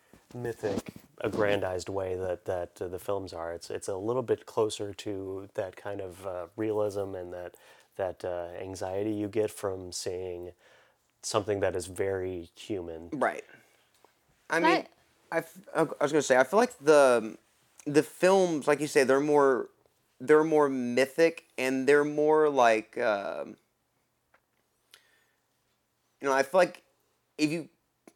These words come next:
Speaker 2: 'cause you have to take the whole thing in balance. You can't just pick and choose. And if you look at the whole, whole nine films, it's,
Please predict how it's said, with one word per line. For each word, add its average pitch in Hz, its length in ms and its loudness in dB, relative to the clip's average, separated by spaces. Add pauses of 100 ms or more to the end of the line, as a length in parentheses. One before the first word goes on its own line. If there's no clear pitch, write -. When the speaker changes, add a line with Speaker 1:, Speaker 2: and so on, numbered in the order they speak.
(460)
Speaker 2:
'cause 127 140 -6
you 147 80 4
have 175 100 6
to 165 60 -4
take 139 240 0
the 123 80 -2
whole 127 260 2
thing 104 580 -4 (580)
in 123 220 -4
balance. 104 680 2
You 101 80 -12
can't 113 300 -2
just 110 180 -4 (420)
pick 127 200 0
and 110 140 -2
choose. 104 320 -2
And 107 80 -8
if 104 80 -6
you 110 60 -6
look 127 180 4
at 113 100 0
the 120 80 2
whole, 139 680 6 (500)
whole 165 320 6
nine 135 340 2
films, 107 840 -2 (640)
it's, - 760 -2